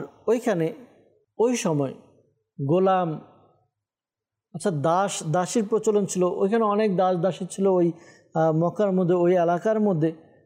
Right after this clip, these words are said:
আর ওইখানে এমন অবস্থা ছিল যে ওই এলাকার মধ্যে এমন একটি বড়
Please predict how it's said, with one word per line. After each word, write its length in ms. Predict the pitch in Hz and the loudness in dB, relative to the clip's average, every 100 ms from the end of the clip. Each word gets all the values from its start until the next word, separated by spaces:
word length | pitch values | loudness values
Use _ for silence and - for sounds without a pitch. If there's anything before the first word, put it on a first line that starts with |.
| _ | _
আর 360 | 151 160 160 156 160 - | -4 0 2 0 -2 -2
ওইখানে 440 | 233 240 196 170 - - _ _ _ _ _ _ _ _ _ _ _ _ _ | 0 0 0 -2 -6 -20 _ _ _ _ _ _ _ _ _ _ _ _ _
এমন 240 | 165 208 233 | -2 0 0
অবস্থা 320 | 240 233 196 | 0 -2 -4
ছিল 240 | - 151 160 - _ _ _ _ - | -2 -2 -2 -12 _ _ _ _ -6
যে 120 | 143 - - | -6 -6 -4
ওই 640 | 220 240 254 254 247 214 - - - - | 0 2 4 2 2 0 -6 -18 -12 -2
এলাকার 420 | 190 208 226 254 | 0 0 0 0
মধ্যে 360 | 208 160 180 - - | 0 0 0 -2 -4
এমন 280 | 208 240 254 | -2 2 0
একটি 220 | - 202 | 0 -2
বড় 400 | 147 180 214 | 2 2 4